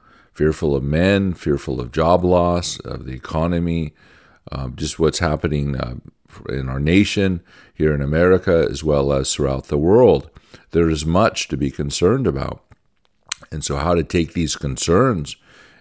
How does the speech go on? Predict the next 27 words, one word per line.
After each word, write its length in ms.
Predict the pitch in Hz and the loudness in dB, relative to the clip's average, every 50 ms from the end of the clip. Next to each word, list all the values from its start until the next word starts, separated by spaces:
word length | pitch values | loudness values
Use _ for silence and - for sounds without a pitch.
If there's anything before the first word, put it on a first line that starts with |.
| _ | _
and 160 | - 71 71 - | -12 -12 -6 -2
turn 260 | - 87 95 101 98 | -2 0 0 0 0
them 180 | 92 85 82 | 0 0 0
into 220 | 80 78 76 71 71 | -2 -2 -2 -2 -4
some 220 | - - 76 69 | -2 -4 -4 -6
positive 520 | - - 78 78 82 71 71 67 71 67 73 | -4 -2 0 0 0 0 -2 -6 -4 -4 -2
action 560 | 73 80 90 104 - - - 85 78 73 - _ - - - - _ _ | 0 0 0 -2 -2 -4 -6 -4 -4 -6 -8 _ -20 -20 -20 -20 _ _
to 100 | - 78 | -8 -4
be 140 | 71 76 78 | -2 0 0
of 140 | 73 69 - | 0 0 -2
some 220 | - 92 87 87 | -2 0 0 0
help 300 | 85 87 90 87 98 - | 2 2 4 2 2 2
as 120 | - 71 65 | 0 -4 0
best 320 | - 73 71 76 - - | 0 0 0 0 -2 -4
as 120 | 73 65 65 | -6 -6 -4
we 120 | 65 65 | -6 -6
can, 480 | 64 - - 98 127 151 123 92 76 - _ _ _ - - _ _ _ - | -6 -4 -4 -2 -2 -2 -2 -4 -4 -8 _ _ _ -20 -20 _ _ _ -6
uh, 140 | - 76 73 69 - - | -4 -4 -4 -4 -6 -6
it, 160 | - 69 71 - _ - | -8 -8 -8 -12 _ -16
it 200 | - - - - | -16 -16 -16 -16
can 160 | - - 76 | -12 -10 -6
be 240 | 71 73 76 76 71 64 - - - - | -2 -2 -2 -2 -2 -6 -8 -14 -16 -16
very 460 | - - - 62 69 85 101 143 156 131 | -14 -12 -10 -4 2 4 4 4 4 2
tricky, 580 | - - - 107 143 151 - - - - - - _ _ _ _ _ _ _ _ | 0 0 2 2 2 0 -4 -6 -6 -8 -10 -14 _ _ _ _ _ _ _ _
very 240 | - - 85 104 120 | -2 0 0 0 0
confusing 580 | - 110 104 92 - 90 85 82 76 92 90 | -2 -4 -6 -4 -2 -2 -2 0 0 -2 -4
times. 600 | 80 - 85 85 92 92 71 62 50 - - - | -4 -4 -2 -2 -2 -2 -4 -6 -8 -12 -16 -18